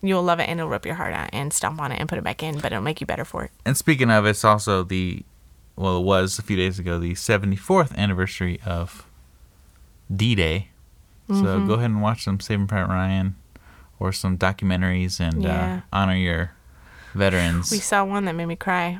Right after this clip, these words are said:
Speaker 1: I'm so sorry we missed Veterans Day. We really wanted to do a longer shout out for Veterans Day, but we,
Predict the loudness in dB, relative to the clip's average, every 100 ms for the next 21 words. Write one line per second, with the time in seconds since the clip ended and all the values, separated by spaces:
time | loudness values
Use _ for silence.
0 | -2 0 2 2 4 4 4 2 0 0
1 | 0 -2 -4 -2 -2 0 2 2 2 0
2 | 0 -4 -2 0 0 2 2 2 0 0
3 | 2 4 2 -2 -2 -2 -2 -4 -4 -2
4 | -2 -4 -2 -4 -4